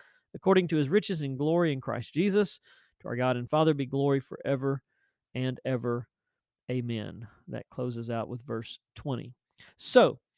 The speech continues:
we are to be generous and cheerful in our giving, and we are to be content with whatever it is that we have left after we give. By the way, it's not the size of the check, it's the obedience of your giving. It's about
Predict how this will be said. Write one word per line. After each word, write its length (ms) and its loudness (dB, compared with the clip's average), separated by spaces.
we 120 -6
are 100 -2
to 100 -10
be 140 -4
generous 500 6
and 200 -2
cheerful 320 0
in 60 2
our 120 4
giving, 420 4
and 160 2
we 160 -2
are 180 4
to 140 -12
be 180 0
content 640 -2
with 180 -2
whatever 420 4
it 80 0
is 240 6
that 160 -2
we 160 0
have 280 2
left 480 2
after 380 -2
we 140 0
give. 400 0
By 220 6
the 80 6
way, 180 4
it's 180 -2
not 240 -2
the 80 0
size 520 2
of 120 -4
the 100 -2
check, 340 0
it's 420 -4
the 180 6
obedience 1080 4
of 140 4
your 140 2
giving. 580 0
It's 380 2
about 540 6